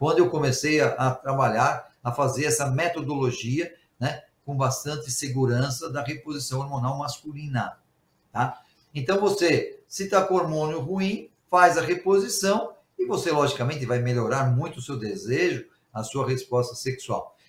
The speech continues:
Se você tiver disfunção erétil e ela for investigada, vê que você fisicamente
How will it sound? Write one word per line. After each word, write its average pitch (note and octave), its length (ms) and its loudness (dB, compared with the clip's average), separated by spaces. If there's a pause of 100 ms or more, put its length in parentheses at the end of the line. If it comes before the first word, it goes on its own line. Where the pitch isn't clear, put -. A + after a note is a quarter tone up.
Se G3+ 120 -8
você A3+ 220 -2
tiver A#3+ 260 4
disfunção A3 520 -2
erétil C#3+ 460 0 (280)
e C#3 80 2
ela F#3 220 6
for G#3 160 2
investigada, F#3+ 840 2 (220)
vê D#3+ 120 -2
que G3 120 -6
você F#3+ 400 0
fisicamente F#3+ 760 -4